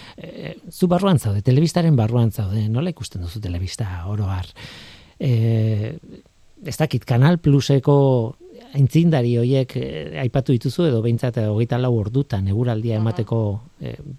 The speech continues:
Speaker 1: kanal batean aintzindariak zienak, hori galdu egin da denboran, edo hori badaukazu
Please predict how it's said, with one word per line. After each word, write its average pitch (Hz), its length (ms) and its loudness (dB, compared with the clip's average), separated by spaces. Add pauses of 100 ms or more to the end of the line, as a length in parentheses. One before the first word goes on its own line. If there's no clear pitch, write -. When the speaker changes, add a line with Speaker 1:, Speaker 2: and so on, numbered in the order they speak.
(160)
Speaker 1:
kanal 113 280 -2
batean 110 300 -2
aintzindariak 113 580 -2
zienak, 120 460 -4 (540)
hori 139 180 2
galdu 147 280 4
egin 135 140 4
da 131 120 2
denboran, 143 540 2
edo 117 220 2
hori 127 180 2
badaukazu 110 680 0